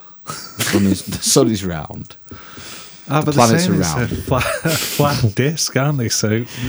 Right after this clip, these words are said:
Speaker 2: we could just be looking at a disc moon.
Speaker 1: No, it was the, oh, that was it. Are the, is the moon always, how come you can see the moon? <laughs>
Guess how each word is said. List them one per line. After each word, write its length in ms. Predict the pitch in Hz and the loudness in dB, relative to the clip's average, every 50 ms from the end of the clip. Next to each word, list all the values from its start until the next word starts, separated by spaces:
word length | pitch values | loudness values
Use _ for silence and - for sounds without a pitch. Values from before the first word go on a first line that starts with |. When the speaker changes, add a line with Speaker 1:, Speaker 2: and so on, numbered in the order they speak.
| 110 - - | -8 -8 -8
Speaker 2:
we 280 | - 135 143 147 143 117 | -8 -6 -2 -2 -2 -2
could 220 | - - 165 156 | -2 -2 0 0
just 180 | 143 147 - - | 0 0 0 0
be 60 | 135 | 0
looking 340 | 127 127 135 - - 139 127 | 0 0 0 2 0 0 0
at 100 | 113 120 | 0 0
a 100 | 123 123 | -2 0
disc 440 | 120 117 135 127 - - - - - | 0 0 -2 -2 -2 -6 -8 -4 -2
moon. 400 | 131 131 120 120 123 135 135 131 - - - - - - - - - - - - - - - _ - | 0 0 2 2 0 0 -2 -4 -6 -12 -20 -20 -20 -20 -20 -20 -20 -20 -20 -20 -20 -20 -16 _ 2
Speaker 1:
No, 280 | 117 131 139 147 127 - | 6 6 8 8 6 4
it 100 | - 120 | 4 4
was 220 | 101 104 101 - | 4 4 2 2
the, 160 | - 117 113 101 - | 0 0 0 2 2
oh, 200 | 120 127 120 113 | 2 4 4 4
that 120 | 131 - | 2 2
was 140 | - 95 95 | 0 0 0
it. 60 | 90 | 2
Are 200 | 62 90 110 113 | 4 4 4 4
the, 140 | 107 113 104 - - - - - - - - 120 - - | 4 2 0 -2 -6 -14 -18 -16 -14 -12 -12 -8 -2 2
is 160 | 123 135 127 | 2 2 2
the 100 | 135 135 | 2 2
moon 340 | 131 135 135 135 131 127 127 | 4 6 6 6 6 4 2
always, 800 | - - - 120 127 123 120 117 110 107 107 107 104 104 - - - _ _ _ _ _ _ _ _ _ _ _ _ _ _ _ _ _ | 2 2 2 4 4 4 4 4 2 2 2 0 0 0 -2 -6 -12 _ _ _ _ _ _ _ _ _ _ _ _ _ _ _ _ _
how 300 | - - 127 123 127 127 | -4 2 4 6 6 4
come 280 | 127 - - 127 113 110 | 2 2 2 2 4 4
you 100 | 110 101 | 2 2
can 180 | - 113 104 | 2 2 2
see 320 | 98 - - 107 101 107 107 | 2 2 4 4 4 4 4
the 100 | 101 90 | 2 0
moon? 360 | 87 90 90 92 90 90 - - _ _ _ _ _ _ _ - - - - | 0 0 0 0 -2 -4 -8 -14 _ _ _ _ _ _ _ -2 0 2 4
<laughs> 140 | 147 143 | 4 2